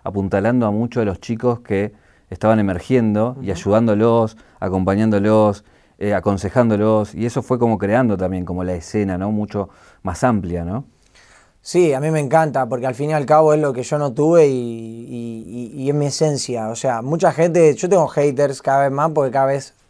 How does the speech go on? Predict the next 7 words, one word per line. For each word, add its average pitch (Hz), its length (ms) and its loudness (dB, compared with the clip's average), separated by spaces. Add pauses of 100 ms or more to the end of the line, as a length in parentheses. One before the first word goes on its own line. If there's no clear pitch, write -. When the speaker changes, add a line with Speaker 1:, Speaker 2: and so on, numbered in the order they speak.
Speaker 2:
entre 127 240 -6
comillas, 135 300 -6
soy 135 100 -4
más 135 160 -4
conocido, 139 460 -4 (600)
y, 151 80 -4 (360)
y 143 360 -2